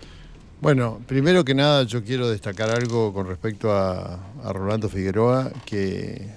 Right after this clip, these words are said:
nosotros como somos personas del interior del Neuquén, él es también una persona del interior del norte neuquino, y te-, te-, tenemos la co-, firme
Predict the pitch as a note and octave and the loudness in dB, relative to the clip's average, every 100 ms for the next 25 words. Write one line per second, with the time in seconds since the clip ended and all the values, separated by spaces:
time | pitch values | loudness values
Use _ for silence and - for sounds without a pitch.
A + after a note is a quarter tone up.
0 | - A#2+ F2+ A2+ A#2 G2 F#2+ - A2+ G2 | -10 -8 -6 -4 -4 -4 -6 -6 -8 -8
1 | G2+ F2+ A#2 A2+ G2+ G2+ F#2+ G2 A2 A#2 | -10 -6 -2 0 0 -2 -2 0 2 2
2 | G2+ F#2+ F2+ F#2+ G2 A2+ B2+ D3 - - | 2 -2 -4 -6 -2 0 0 -4 -14 -20
3 | - - A#2+ A2 G2 G2 A2 A2 G2 G2 | -6 0 2 2 0 0 2 0 -2 -6
4 | B2 G2+ F#2+ F2+ F2 G#2 G2+ G2 F#2+ F#2 | -8 -6 -6 -6 -6 -4 -2 -4 -4 -4
5 | G#2 G#2+ F#2+ F#2+ G#2 G2+ F#2+ G2 F#2 A#2 | -2 -2 -2 -2 -2 0 0 -2 0 4
6 | B2 C3+ - - - - - A2 G2 G#2+ | 4 2 -2 -14 -20 -20 -10 -8 -4 -4
7 | G2 - A2 A#2 A2+ - A2 G#2+ A#2+ A#2+ | -4 0 2 2 0 -2 -2 2 2 2
8 | A2+ - - - G2+ G2 - G2 - - | -2 -8 -16 -10 -4 -4 -4 -8 -6 0
9 | B2+ B2+ A#2 G2+ | 2 6 4 4